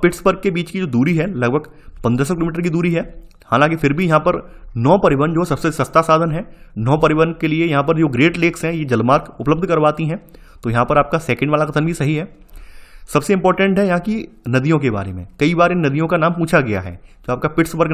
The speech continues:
नगर है, ये किन नदियों से घिरा हुआ है? ये ओहियो, मोनोगहेला और एल्गनी नदियों से ये घिरा हुआ है। तो यहाँ पर आपका तीसरा वाला कथन भी यहाँ पर सही है। तो यहाँ पर आपके तीनों ही कथन सही हैं। तो यहाँ पर आंसर है आपका डी,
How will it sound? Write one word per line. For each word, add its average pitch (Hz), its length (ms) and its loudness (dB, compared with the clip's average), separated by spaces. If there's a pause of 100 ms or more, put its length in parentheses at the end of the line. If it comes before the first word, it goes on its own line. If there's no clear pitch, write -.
नगर 147 180 -2
है, 151 100 -2
ये 165 80 -4
किन 165 240 -2
नदियों 139 220 0
से 143 100 -4
घिरा 117 180 0
हुआ 107 240 -4
है? 131 80 -6 (340)
ये - 80 -4 (120)
ओहियो, 135 320 4 (420)
मोनोगहेला 123 560 0
और - 400 -10
एल्गनी 147 340 4
नदियों 139 320 0
से 147 160 -4
ये 151 120 -4 (320)
घिरा 120 200 2
हुआ 151 240 4
है। 160 120 -4 (200)
तो 120 60 -6
यहाँ 120 140 -4
पर 143 140 0
आपका 143 180 -2
तीसरा 160 300 -2
वाला 147 140 2
कथन 131 220 -2
भी 139 80 -2
यहाँ 131 120 -2
पर 139 100 -4
सही 101 260 -8
है। 90 140 -12 (380)
तो 117 60 -6
यहाँ 131 120 4
पर 165 100 4
आपके 165 160 2
तीनों 151 280 2
ही 185 60 2
कथन 185 180 2
सही 170 260 0
हैं। 151 120 -4 (300)
तो 123 60 -6
यहाँ 127 120 2
पर 151 100 2
आंसर 151 320 4
है 160 60 4
आपका 139 240 2
डी, 101 200 -4